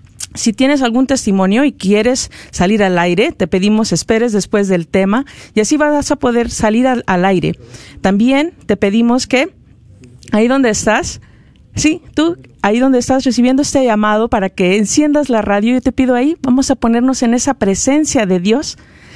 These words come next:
sí, porque el Espíritu Santo ya está aquí. El Espíritu Santo ya llegó y vamos a hacerlo parte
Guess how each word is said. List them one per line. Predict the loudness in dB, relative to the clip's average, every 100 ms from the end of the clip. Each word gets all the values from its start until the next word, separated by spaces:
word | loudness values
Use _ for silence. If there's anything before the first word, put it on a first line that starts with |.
| -8
sí, | -4 -2
porque | -2 0
el | 0
Espíritu | 0 0 0 0
Santo | 0 0 0 0
ya | 0 0
está | -2 -2
aquí. | -4 -2 -2 -4 _ -20 -12 -2
El | 0
Espíritu | 0 0 0 0
Santo | 0 0 2
ya | 2 2
llegó | 0 2 0 0
y | 0
vamos | 2 0 0
a | -2
hacerlo | 0 0 0 -2
parte | 0 -4 -2 -4 -4